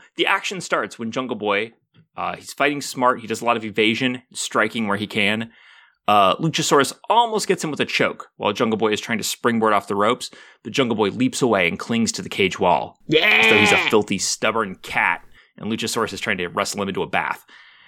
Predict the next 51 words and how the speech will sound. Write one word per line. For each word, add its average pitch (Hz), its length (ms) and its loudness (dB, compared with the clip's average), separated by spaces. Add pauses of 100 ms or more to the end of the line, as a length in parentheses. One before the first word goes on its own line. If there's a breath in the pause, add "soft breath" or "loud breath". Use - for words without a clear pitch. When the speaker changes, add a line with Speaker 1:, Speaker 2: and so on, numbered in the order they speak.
(140 soft breath)
Speaker 1:
Jungle 175 260 2
Boy 156 140 4
keeps - 260 -4
up - 80 -10
the 127 80 -4
offense, 107 420 -2
but 120 140 -8
his 131 140 -4
attacks 135 280 -4
don't 107 200 -4
do 107 120 -4
much, 92 300 -6 (320 soft breath)
and 135 320 2
as 127 160 0
soon 202 220 -4
as 156 140 -8
Luchasaurus 135 520 -2
gets - 180 -4
his 107 120 -10
hands 196 240 0
on 117 140 4
him, 113 180 2 (340 soft breath)
he 107 300 -2
hurls 185 440 4
him, 95 340 -2
javelin 123 500 -2
style, 90 580 -2
into 123 220 -4
the 113 100 0
wall 110 280 4
of 101 80 -4
the - 80 -10
cage 95 280 -6
facing 98 280 -6
Hard 98 220 -8
Camera 131 460 -2 (320 loud breath)
so - 160 -10
that 110 80 0
he 104 60 -6
can 101 140 -4
rub 104 400 0
his 101 180 -2
face 98 320 0
into 87 160 -6
the 85 80 -8
cage 90 560 -2
in - 80 -10
a 85 60 -8
cheese 117 360 -2
grater 90 300 0
spot 69 420 -2